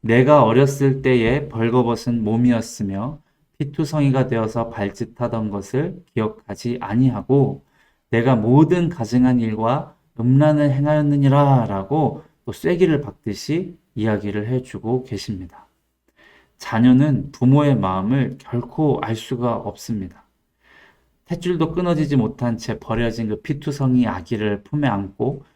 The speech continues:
"피투성이라도 살아있으라"라고 하시면서 그 발짓하는 것조차 사랑하신 하나님 아버지의 그 마음을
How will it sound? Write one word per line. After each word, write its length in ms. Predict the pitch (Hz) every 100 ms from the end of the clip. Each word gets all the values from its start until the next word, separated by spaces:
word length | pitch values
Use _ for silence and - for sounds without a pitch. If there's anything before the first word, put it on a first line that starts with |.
| _ _
"피투성이라도 800 | - - - 147 151 139 123 120
살아있으라"라고 1120 | 113 - 143 139 135 139 131 123 110 110 107 113
하시면서 840 | 110 - 110 101 101 143 135 139 - _ -
그 140 | 139
발짓하는 680 | 131 123 143 139 143 135 127
것조차 480 | 123 - 117 - 113
사랑하신 840 | - 131 127 110 - 143 170 185 175 -
하나님 500 | _ 170 170 165 151 139
아버지의 600 | - 120 123 120 120 113
그 100 | 123
마음을 680 | 104 90 92 107 143 127